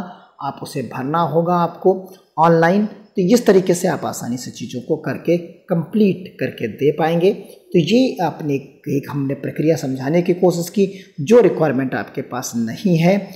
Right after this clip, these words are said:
वो आप जरूर ले लीजिए। कक्षा, आ, सात की, आ,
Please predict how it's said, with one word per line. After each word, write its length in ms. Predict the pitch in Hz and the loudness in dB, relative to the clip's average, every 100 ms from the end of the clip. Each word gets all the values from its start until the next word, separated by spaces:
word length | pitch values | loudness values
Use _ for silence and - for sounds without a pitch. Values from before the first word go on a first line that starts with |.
| - _ 147 | -20 _ 0
वो 220 | 190 247 | 4 4
आप 300 | 135 135 - | 2 -8 -10
जरूर 240 | 143 165 170 | 0 4 6
ले 120 | 170 | 6
लीजिए। 300 | 165 147 185 | 4 4 0
कक्षा, 420 | - 143 - 175 175 170 - _ - | 0 -6 -4 0 0 -2 -10 _ -6
आ, 120 | 156 156 | -2 -2
सात 440 | - 185 185 180 | 2 4 4 2
की, 180 | - 107 - _ - | -6 -10 -12 _ -4
आ, 140 | 156 | 0